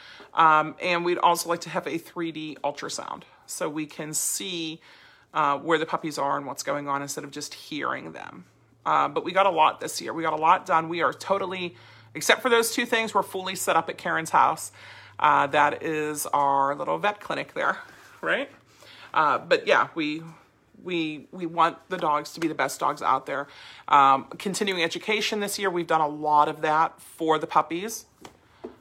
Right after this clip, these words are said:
Uh, Linda said, "I know I won't have my service dog prospect yet,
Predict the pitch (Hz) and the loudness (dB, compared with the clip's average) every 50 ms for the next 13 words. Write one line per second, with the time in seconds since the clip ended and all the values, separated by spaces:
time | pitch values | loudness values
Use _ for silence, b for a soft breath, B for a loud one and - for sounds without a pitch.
0 | B B _ _ _ _ _ _ - 165 160 156 151 156 165 165 170 170 170 170 | B B _ _ _ _ _ _ -12 -10 -8 -8 -6 -8 -8 -8 -8 -10 -10 -12
1 | 175 180 180 b b b b b b b _ _ _ _ _ _ _ _ _ _ | -14 -16 -18 b b b b b b b _ _ _ _ _ _ _ _ _ _
2 | _ _ b b b b b b b b b b - 202 208 214 220 226 220 - | _ _ b b b b b b b b b b -2 0 0 2 0 0 2 4
3 | 233 214 208 208 208 - - 196 196 196 196 196 202 220 233 226 220 214 214 220 | 4 6 6 6 6 4 2 2 0 0 2 4 4 4 4 4 2 0 0 -2
4 | 220 208 202 202 196 - 208 196 208 202 - 202 196 202 - 202 202 202 - - | -2 0 -2 -2 -2 -2 -2 -2 -2 -2 -2 -2 0 2 4 6 6 6 4 -2
5 | 214 208 - - 190 185 202 202 247 330 370 | -6 -6 -8 -12 -8 -2 2 4 4 2 2